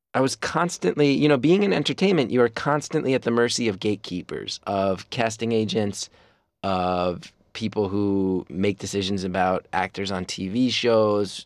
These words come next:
people who review writing packets, and there's constantly middlemen. There's agents, there's managers who have to even take a chance getting your stuff to those people. And what I found was that I, I keep finding ways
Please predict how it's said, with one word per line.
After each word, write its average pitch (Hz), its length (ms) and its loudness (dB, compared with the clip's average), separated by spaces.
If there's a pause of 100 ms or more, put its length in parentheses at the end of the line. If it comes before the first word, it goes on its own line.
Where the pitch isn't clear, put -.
(140)
people 98 320 -4
who 95 280 0
review 101 380 0
writing 104 400 2
packets, 110 480 -4
and 98 140 -4
there's - 500 -18
constantly 156 600 -2
middlemen. 139 480 4
There's 98 240 -4
agents, 127 340 0
there's 104 180 -6
managers 110 520 -2
who 110 60 -2
have 98 120 -4
to 107 100 -6
even 101 200 -4
take 104 180 -6
a 101 60 -10
chance 104 240 -6
getting 117 280 0
your 120 80 0
stuff 110 260 -4
to 120 80 -4
those 113 180 0
people. 120 280 0
And 104 140 0 (600)
what 135 120 4
I 139 100 2
found 151 340 0
was 135 180 0
that 113 160 4
I, 113 140 2
I 113 80 0
keep - 260 -6
finding 139 420 0
ways 117 560 2